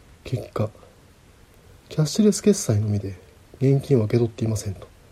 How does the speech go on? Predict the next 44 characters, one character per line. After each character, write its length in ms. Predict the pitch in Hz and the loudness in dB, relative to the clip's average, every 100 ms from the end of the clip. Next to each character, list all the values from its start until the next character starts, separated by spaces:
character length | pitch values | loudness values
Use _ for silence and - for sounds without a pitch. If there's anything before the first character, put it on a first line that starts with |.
| - - | -20 -20
そ 180 | - 117 | -6 -4
う 60 | |
か、 140 | 104 101 - _ _ _ - - - - | -4 -8 -16 _ _ _ -20 -20 -12 -8
一 200 | 117 151 | 0 2
万 160 | 160 | 2
円 60 | 147 | 2
札 220 | 120 - | 0 -2
を 40 | |
出 140 | 101 107 | -4 -4
し 100 | - | -4
た 80 | 104 | -6
の 120 | 98 | -8
は 80 | 90 - - - - | -10 -20 -20 -20 -4
記 140 | - | 2
憶 160 | 117 - | 2 0
違 140 | - | -10
い、 60 | 101 - _ - _ - - _ _ 117 | -12 -14 _ -20 _ -20 -20 _ _ 2
思 140 | 120 | 4
い 60 | 123 | 4
込 120 | 120 | 4
み 100 | 113 | 2
で 80 | 101 | -2
あ 40 | |
る 80 | 90 | -8
と。 80 | - - _ _ _ _ _ - _ - - _ _ - | -14 -20 _ _ _ _ _ -20 _ -20 -20 _ _ -2
客 220 | 151 160 | 0 0
観 220 | - 202 | 0 -2
的 220 | 185 185 | 0 0
事 140 | 170 180 | 2 2
実 220 | 151 - | 0 -2
に 60 | 110 | -4
よ 60 | |
っ 20 | |
て 300 | 104 - 101 101 - - | -4 -6 -8 -8 -16 -12
は 120 | - | -6
っ 20 | 110 | -4
き 160 | - | -2
り 80 | 120 | -2
は 60 | 101 | -2
し 120 | - | -2
ま 80 | 98 | -6
し 80 | - | -6
た 80 | |
が、 80 | 87 | -14